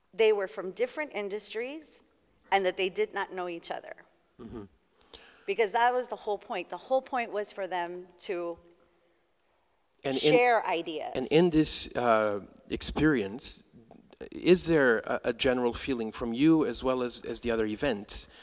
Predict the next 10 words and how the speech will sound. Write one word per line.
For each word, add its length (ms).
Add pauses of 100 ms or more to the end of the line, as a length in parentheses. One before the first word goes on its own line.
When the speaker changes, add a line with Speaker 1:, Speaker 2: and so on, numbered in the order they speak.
(260)
Speaker 2:
Is 220
there 180
a 60
general 360
feeling 540
that 320 (300)
Latin 300
America 360
might 460 (120)
congregate 800